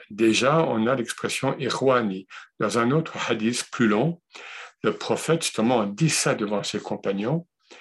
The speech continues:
et, euh, les compagnons disent, euh, un peu interloqués,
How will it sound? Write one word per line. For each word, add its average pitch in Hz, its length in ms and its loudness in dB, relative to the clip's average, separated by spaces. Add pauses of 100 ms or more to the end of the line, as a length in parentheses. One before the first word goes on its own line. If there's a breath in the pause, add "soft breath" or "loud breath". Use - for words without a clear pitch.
(600 loud breath)
et, 123 420 -2
euh, 104 600 2
les 101 180 0
compagnons 110 600 2
disent, 101 420 -2
euh, 95 920 -2 (100)
un 87 120 -12
peu 104 140 0
interloqués, 113 800 0